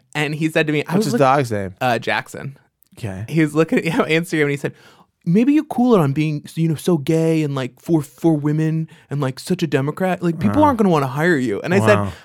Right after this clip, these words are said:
Speaker 1: "That's how I got <laughs> hired at any
Speaker 2: Yeah.
Speaker 1: of my jobs,
Speaker 2: I wouldn't
Speaker 1: was
Speaker 2: wanna hire you
Speaker 1: being
Speaker 2: if you were
Speaker 1: weird."
Speaker 2: any other way.
Speaker 1: Exactly.
Speaker 2: That's crazy.
Speaker 1: It is
Speaker 2: Is your
Speaker 1: a little
Speaker 2: dad,
Speaker 1: crazy.
Speaker 2: like, a Republican?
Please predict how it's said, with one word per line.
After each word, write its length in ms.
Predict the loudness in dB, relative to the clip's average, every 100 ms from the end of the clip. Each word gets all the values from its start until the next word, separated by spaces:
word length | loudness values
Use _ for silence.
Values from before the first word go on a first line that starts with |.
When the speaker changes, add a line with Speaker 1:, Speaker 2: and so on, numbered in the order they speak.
| _ _
Speaker 1:
"That's 280 | -2 -2 0
how 140 | 2 4
I 80 | 4
got 340 | 2 2 0
<laughs> 40 |
hired 560 | -4 -8 -8 -4 0 2
at 160 | 2 4
any 160 | 4 6
Speaker 2:
Yeah. 240 | 6 4
Speaker 1:
of 120 | 4
my 180 | 2 2
jobs, 460 | 2 4 6 6 6
Speaker 2:
I 100 | 6
wouldn't 200 | 6 6
Speaker 1:
was 80 | 6
Speaker 2:
wanna 40 |
hire 200 | 6 6
you 60 | 6
Speaker 1:
being 40 |
Speaker 2:
if 60 | 6
you 80 | 6
were 60 |
Speaker 1:
weird." 120 | 6 6
Speaker 2:
any 200 | 4 4
other 260 | 4 4
way. 320 | 4 2 0 -6 -14 -8
Speaker 1:
Exactly. 720 | -8 -2 2 2 2 0 0 -6 -16 -20 -20 -20 -20 _ -10
Speaker 2:
That's 180 | -8 -8
crazy. 560 | -8 -6 -6 -6 -8 -6
Speaker 1:
It 120 | -4
is 180 | -4 -2
Speaker 2:
Is 60 | 0
your 80 |
Speaker 1:
a 40 | 4
little 60 | 4
Speaker 2:
dad, 20 | 2
Speaker 1:
crazy. 100 | 0
Speaker 2:
like, 100 | 0
a 40 | 0
Republican? 580 | 0 -2 -2 -4 -6